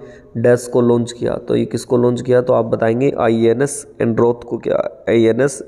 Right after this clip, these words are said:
एंड्रोथ को इसमें ऐड कर दिया। नेक्स्ट चलते हैं, देखिए विश्व थिएटर दिवस हर साल किस दिन मनाया जाता है, तो इसका आंसर होगा सत्ताईस मार्च। कब बनाया जाता है? सत्ताईस मार्च को बनाया जाता है।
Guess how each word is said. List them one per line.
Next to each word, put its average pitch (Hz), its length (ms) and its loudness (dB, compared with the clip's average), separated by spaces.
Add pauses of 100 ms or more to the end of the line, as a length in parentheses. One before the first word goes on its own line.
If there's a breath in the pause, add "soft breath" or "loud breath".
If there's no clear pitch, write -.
एंड्रोथ 113 260 2
को 113 200 -4
इसमें 147 300 -4 (440)
ऐड 113 260 0
कर 117 80 -4
दिया। - 340 -12 (880 soft breath)
नेक्स्ट 120 240 -2
चलते 123 220 0
हैं, 123 60 0
देखिए 127 380 -4 (720 loud breath)
विश्व 131 300 0
थिएटर 127 460 0
दिवस 120 360 2
हर 127 220 -4
साल 127 320 -2
किस 131 200 -4
दिन 123 200 -2
मनाया 117 320 2
जाता 110 260 -2
है, 127 60 0
तो 127 120 -6
इसका 120 220 -4
आंसर 120 240 0
होगा 117 180 2
सत्ताईस 110 500 -2
मार्च। 95 320 -6
कब 113 80 0
बनाया 113 300 0
जाता 113 260 0
है? 131 40 2
सत्ताईस 110 520 -2
मार्च 101 280 -2
को 151 120 0
बनाया 110 320 0
जाता - 260 -6
है। - 120 -10